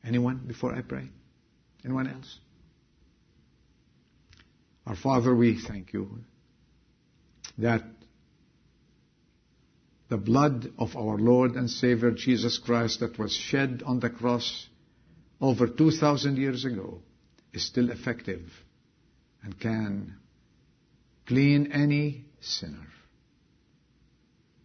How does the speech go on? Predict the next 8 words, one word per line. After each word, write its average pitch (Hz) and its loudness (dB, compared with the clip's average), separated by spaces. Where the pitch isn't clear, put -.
We 117 -4
ask 127 0
you 120 2
to 113 -6
take 120 2
the 113 2
hands 117 0
of 107 -6